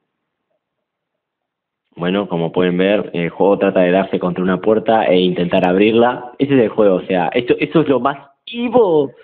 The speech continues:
que vas a encontrar en este juego. Ese es el Evo que vas a encontrar en este juego. Darte y chocarte contra una puerta. <laughs>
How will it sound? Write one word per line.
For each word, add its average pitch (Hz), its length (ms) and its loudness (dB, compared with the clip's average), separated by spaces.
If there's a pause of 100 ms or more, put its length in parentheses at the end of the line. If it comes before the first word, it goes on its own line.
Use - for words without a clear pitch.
(260)
que 113 200 -4
vas 107 140 -2
a 117 40 -2
encontrar 104 280 0
en 101 60 0
este 98 140 -6
juego. 85 380 -4 (160)
Ese 127 180 -2
es - 60 -2 (100)
el 156 260 0 (300)
Evo 214 840 2 (460)
que 104 80 -8
vas 104 80 -2
a 104 40 -2
encontrar 101 320 0
en 92 60 -2
este 90 120 -10
juego. 82 400 -6 (140)
Darte 123 440 0
y 117 120 -4
chocarte 110 340 -2
contra 101 220 -2
una 95 160 -2
puerta. 82 400 -6 (520)
<laughs> - 360 -6